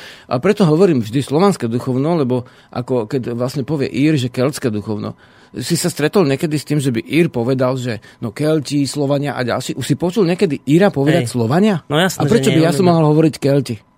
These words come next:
Speaker 2: Hej.
Speaker 1: Vieš, takže ja hovorím o našom pôvodnom duchovne. Ne-, nepletem tu Germánov, vlastne, alebo Keltov, alebo ešte milión ďalších, však prečo práve len Germánov a len Keltov? Prečo nie vlastne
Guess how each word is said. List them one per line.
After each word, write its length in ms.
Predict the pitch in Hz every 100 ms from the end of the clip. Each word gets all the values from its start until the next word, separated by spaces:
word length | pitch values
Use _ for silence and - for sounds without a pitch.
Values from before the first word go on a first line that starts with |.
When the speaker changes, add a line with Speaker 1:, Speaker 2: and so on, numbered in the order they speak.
| _
Speaker 2:
Hej. 320 | 123 110 110
Speaker 1:
Vieš, 120 | 143
takže 180 | 202 175
ja 140 | 202 196
hovorím 320 | 202 208 -
o 80 | 196
našom 320 | 247 247 156
pôvodnom 400 | 143 135 135 135
duchovne. 560 | 139 139 147 156 160 - -
Ne-, 200 | 196 226
nepletem 460 | 180 240 269 208 143
tu 80 |
Germánov, 720 | 113 117 143 151 151 156 156 123
vlastne, 380 | - 143 139 143
alebo 480 | 131 123 123 107 117
Keltov, 460 | 151 160 160 170
alebo 300 | 156 143 135
ešte 160 | 131 147
milión 320 | 139 165 139
ďalších, 380 | 123 147 156 175
však 160 | 165 131
prečo 320 | 165 175 151
práve 400 | - 139 139 131
len 160 | 135 127
Germánov 400 | 139 139 139 127
a 80 |
len 160 | 147 180
Keltov? 320 | 165 127 135
Prečo 240 | 113 143 147
nie 140 | 143
vlastne 340 | 135 131 143